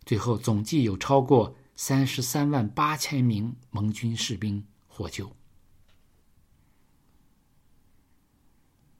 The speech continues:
我们这一代人永远也不会得到这样的信息。实际上，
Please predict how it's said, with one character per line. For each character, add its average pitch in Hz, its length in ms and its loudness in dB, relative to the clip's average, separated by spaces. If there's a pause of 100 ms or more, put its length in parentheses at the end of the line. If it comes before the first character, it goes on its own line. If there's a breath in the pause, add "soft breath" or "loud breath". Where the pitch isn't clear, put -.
(720)
我 143 120 6
们 196 120 6
这 233 100 6
一 175 100 10
代 123 160 6
人 104 440 0
永 117 240 4
远 101 240 2
也 92 100 -4
不 104 140 -6
会 107 160 -2
得 92 180 -8
到 95 140 -6
这 - 120 -6
样 104 140 -2
的 87 80 -12
信 107 240 -8
息。 - 280 -14 (1200)
实 - 160 -2
际 131 140 4
上， 107 340 2